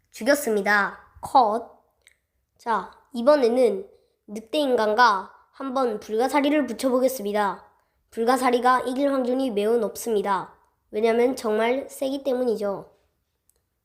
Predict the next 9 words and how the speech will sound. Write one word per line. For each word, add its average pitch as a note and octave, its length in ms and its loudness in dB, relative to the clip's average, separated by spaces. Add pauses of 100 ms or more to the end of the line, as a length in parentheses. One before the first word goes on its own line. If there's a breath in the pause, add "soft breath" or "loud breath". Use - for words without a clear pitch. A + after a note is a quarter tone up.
(800)
일단 C4 400 2
버텼습니다. A3 1000 -2 (160)
계속 A#3 280 -6
체력회복을 C4 560 0
하고 B3 380 0
밤이 A#3+ 340 0
되었습니다. G3+ 760 -2 (200)
정말 A#3+ 320 -4
세졌는데요. A3 840 0